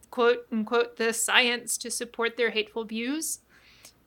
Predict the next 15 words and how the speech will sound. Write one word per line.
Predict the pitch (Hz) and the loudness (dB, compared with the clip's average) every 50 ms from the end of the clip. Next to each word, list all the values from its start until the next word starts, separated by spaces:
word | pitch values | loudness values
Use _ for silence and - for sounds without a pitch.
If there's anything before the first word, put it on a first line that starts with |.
| - | -16
Here's | - - 277 285 277 294 294 285 285 - - - - | -8 0 2 4 4 4 2 0 0 -2 -2 -2 -2
that | - 262 254 247 226 | 2 2 2 4 4
line | 240 226 226 226 226 226 | 2 2 2 2 0 -4
from | - - 247 226 220 208 208 202 190 - | -6 -4 -4 -4 -2 -2 -4 -6 -8 -6
Barbara | - 190 190 202 202 220 220 | -4 -2 -2 -2 -2 -2 -4
Giddings | 214 214 190 180 185 185 185 196 - - | -2 -4 -4 -4 -4 -6 -6 -8 -12 -8
that | - 202 185 190 - - | -6 -4 -4 -4 -6 -8
we | - 208 190 | -8 -8 -8
shared | - - - 190 196 202 202 - | -8 -8 -8 -6 -8 -8 -8 -8
earlier. | - 185 170 - 143 - 87 87 92 202 - - _ _ _ _ _ _ _ _ _ _ _ _ _ _ _ _ _ _ - | -8 -8 -6 -6 -8 -8 -8 -8 -10 -12 -16 -20 _ _ _ _ _ _ _ _ _ _ _ _ _ _ _ _ _ _ -6
"The | 240 233 | -4 -2
sickness | 240 - 269 262 285 277 269 262 - | 0 0 -2 -2 -2 -4 -6 -4 -2
label | 277 262 262 262 269 262 240 | 0 0 0 0 0 -2 -2
was | 202 196 - | -2 -4 -8
an | 185 180 | -12 -14